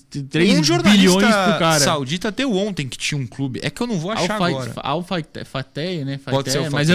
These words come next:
Speaker 1: eu não,
Speaker 2: pode
Speaker 1: eu não
Speaker 2: ser.
Speaker 1: consigo confirmar também
Speaker 2: É,
Speaker 1: essa aí,
Speaker 2: então.
Speaker 1: mas, mas enfim. Aí chega lá e oferece três bilhões pro cara e pronto, e o cara acerta em dois minutos.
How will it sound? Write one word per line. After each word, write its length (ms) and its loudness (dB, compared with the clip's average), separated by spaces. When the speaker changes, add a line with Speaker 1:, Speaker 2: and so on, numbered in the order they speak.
Speaker 1:
eu 40 2
não, 100 0
Speaker 2:
pode 200 -4
Speaker 1:
eu 80 0
não 60 0
Speaker 2:
ser. 60 -2
Speaker 1:
consigo 280 -4
confirmar 420 -4
também 220 -4
Speaker 2:
É, 60 0
Speaker 1:
essa 180 -4
aí, 80 -2
Speaker 2:
então. 160 -2
Speaker 1:
mas, 240 -6
mas 180 -2
enfim. 320 -2
Aí 120 -4
chega 320 2
lá 120 4
e 20 2
oferece 360 0
três 420 0
bilhões 520 0
pro 120 -8
cara 440 0
e 100 -4
pronto, 320 -4
e 20 -6
o 40 -6
cara 200 -2
acerta 320 -6
em 60 -2
dois 180 0
minutos. 520 -6